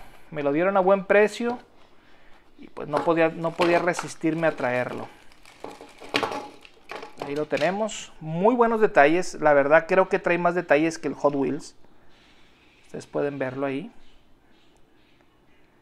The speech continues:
No me gustan mucho las llantas, pero bueno, pues así salió. La parte de abajo, aquí la tenemos, miren. Vamos a darle zoom para que vean los detalles.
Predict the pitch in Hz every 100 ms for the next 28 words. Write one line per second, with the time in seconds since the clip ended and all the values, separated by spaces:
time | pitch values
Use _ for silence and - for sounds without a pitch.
0 | _ _ 165 196 196 202 208 196 190 202
1 | 165 139 170 190 156 156 156 - - _
2 | - - - - - - - 131 143 139
3 | 143 151 208 - - - _ _ - -
4 | _ _ - - _ - _ _ _ _
5 | - - - - - - - _ 143 -
6 | 143 147 156 143 143 143 165 156 143 139
7 | 135 139 151 143 143 143 _ - - _
8 | - _ _ - - - 160 151 139 135
9 | 131 135 - 180 240 - - - - -
10 | - _ _ - - _ - - - 135
11 | 127 139 135 135 131 - - - - -